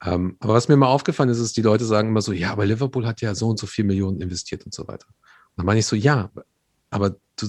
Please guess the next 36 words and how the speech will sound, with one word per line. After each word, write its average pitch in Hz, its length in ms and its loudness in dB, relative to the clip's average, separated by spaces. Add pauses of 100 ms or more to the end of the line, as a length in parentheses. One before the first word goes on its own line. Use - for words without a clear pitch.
das 95 160 -4
kannst - 360 -2
du, 156 180 -4
wenn 104 220 2
du 127 80 -6
das 117 240 -4
halt 110 100 -2
auch 104 100 -6
eingenommen 98 540 0
hast, - 300 -10
wenn 107 160 4
du 131 140 -2
auch 120 160 -6
gut 123 200 -4
wirtschaftest.“ - 520 -6
Und 92 100 -4
das 135 220 0
meine 98 180 0
ich - 120 -10
halt. 90 160 -4
Und, 95 200 -8 (280)
und 104 140 0
das 123 120 2
ist 143 120 -2
eigentlich 131 360 4
etwas, 135 280 -2
was, 131 220 -2 (260)
was 113 140 -4
gut 196 160 2
gelaufen 95 380 -2
ist 95 100 -6
bei 90 160 -6
F - 160 -8
S 85 160 -8
G 107 180 -6
teilweise, 104 580 -4